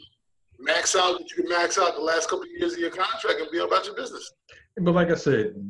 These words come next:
Speaker 2: then, then how the Knicks look, because you fire Phil Jackson and then you end up doing exactly what Phil Jackson wanted to do. Um, I mean, it, my opinion,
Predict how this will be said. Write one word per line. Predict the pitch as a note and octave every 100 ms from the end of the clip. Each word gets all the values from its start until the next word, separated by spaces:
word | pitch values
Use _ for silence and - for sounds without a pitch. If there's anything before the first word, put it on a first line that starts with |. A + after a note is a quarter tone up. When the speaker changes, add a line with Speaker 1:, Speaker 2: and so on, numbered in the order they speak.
| A2 A#2+
Speaker 2:
then, | A#2+ B2+ A#2
then | A#2+ B2
how | A#2+ B2+
the | A#2+
Knicks | A#2+ A#2 G2+
look, | F#2+ -
because | G2 A2+ G#2 G2 -
you | G2+
fire | F#2 C3 B2+ A#2
Phil | B2+ A2+
Jackson | A#2+ A#2 - G2+ F#2+ F#2 _ _ _ - - - _
and | A#2
then | B2
you | A#2 A#2+
end | A#2
up | A2+ A2 - - _ G2+
doing | C#3 D3 A#2+ G#2+ G#2+ A2+
exactly | G#2+ A#2+ A#2+ B2
what | A2+ -
Phil | B2
Jackson | A2 A2 G#2+ G#2+ G2
wanted | A#2 A2 F#2
to | F2+
do. | F2 E2 _ -
Um, | G2 G2 F#2 F2+ F2+ F2 _ _ _ G#2+
I |
mean, | G#2+ G#2 G2+ -
it, | - - _ _ _ - - - - - _ -
my | B2+
opinion, | - E3+ E3 E3+ -